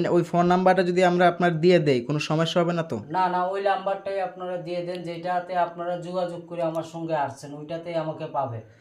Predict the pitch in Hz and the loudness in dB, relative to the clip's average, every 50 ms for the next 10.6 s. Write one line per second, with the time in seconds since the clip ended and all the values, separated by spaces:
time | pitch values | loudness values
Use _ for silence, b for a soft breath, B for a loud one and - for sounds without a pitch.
0 | b b b 165 170 165 170 175 156 147 135 127 - - 110 - _ - - 160 | b b b -18 -16 -14 -14 -12 -12 -12 -12 -14 -14 -18 -20 -20 _ 0 0 4
1 | 156 165 180 180 175 180 - 190 190 - 196 170 - 160 151 147 156 156 156 156 | 8 10 10 10 10 8 4 2 4 6 4 6 8 6 6 6 6 6 6 6
2 | 151 151 151 147 151 151 143 127 123 139 143 156 151 151 165 165 170 170 170 165 | 4 2 2 2 4 4 6 6 4 4 2 0 2 4 4 4 4 4 4 4
3 | 170 180 190 202 214 196 180 170 170 165 180 180 175 - 180 175 180 185 190 196 | 2 2 2 2 2 2 2 2 4 6 4 4 4 2 2 2 2 4 6 4
4 | 190 175 185 185 185 190 185 180 180 170 165 175 175 170 170 170 175 180 175 180 | 6 6 6 4 4 4 2 2 2 4 6 6 6 6 4 4 4 2 4 4
5 | 214 202 180 175 165 190 196 190 196 196 202 202 202 202 202 214 208 208 202 190 | 2 2 4 4 4 4 4 6 6 6 6 4 4 4 2 2 2 2 0 -2
6 | - - 185 185 190 180 190 180 180 190 202 214 226 311 359 - b b b b | 0 0 0 2 4 6 6 6 6 6 4 2 2 -2 -2 -4 b b b b
7 | b b b b 127 131 - 170 175 175 180 170 160 196 196 190 180 180 196 208 | b b b b -2 0 2 2 4 4 6 6 6 6 6 8 10 10 10 8
8 | 196 - - - - - - 165 170 170 180 190 202 202 196 - 170 170 175 185 | 8 2 -8 -10 -8 -4 0 4 6 6 6 6 4 2 2 2 4 4 6 6
9 | 196 202 202 202 202 - - - 180 185 190 190 190 - - - - - 156 156 | 4 2 0 -2 -4 -4 2 4 6 6 6 4 0 -12 -14 -14 -10 -2 4 6
10 | 151 151 156 170 180 180 175 196 196 196 202 | 6 8 8 8 6 6 6 6 6 6 6